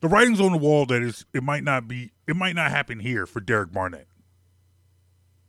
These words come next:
You know, it, it, it, that's how it, you know, that's just how it is.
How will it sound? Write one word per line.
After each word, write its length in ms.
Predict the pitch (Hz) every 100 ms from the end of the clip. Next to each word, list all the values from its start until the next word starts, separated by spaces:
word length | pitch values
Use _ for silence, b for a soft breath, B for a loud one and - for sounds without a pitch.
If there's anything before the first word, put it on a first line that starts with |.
| _ _ _ _ _ _ _ _ _ _ _ -
You 80 | 135
know, 160 | 127
it, 180 | 139 147
it, 260 | 147 147 -
it, 140 | 131 _ - - - - _ _ _ _ B B B -
that's 220 | 151 170
how 240 | 170 170
it, 120 | 151 -
you 120 | 135
know, 100 | 127
that's 200 | 156 -
just 160 | 160
how 200 | 160 151
it 80 | 139
is. 280 | 104 80